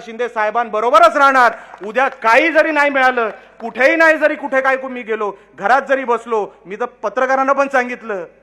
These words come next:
की, "साहेब, जर कुठे पीए कम-, कमी पडत असेल ना, तर मी साहेबांचा पीए बनायलाही तयार आहे." लक्षात ठेवा, त्याच्यात कमीपणा नाही.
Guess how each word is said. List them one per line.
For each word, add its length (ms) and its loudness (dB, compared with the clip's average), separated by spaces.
की, 80 -20
"साहेब, 320 -4
जर 140 -8
कुठे 240 -10
पीए 300 -8
कम-, 260 -8
कमी 180 -10
पडत 280 -8
असेल 220 -8
ना, 120 -4
तर 120 -12
मी 100 -12
साहेबांचा 380 -4
पीए 260 -12
बनायलाही 420 -10
तयार 200 -4
आहे." 440 -12
लक्षात 300 -4
ठेवा, 340 0
त्याच्यात 340 -4
कमीपणा 400 -4
नाही. 240 -2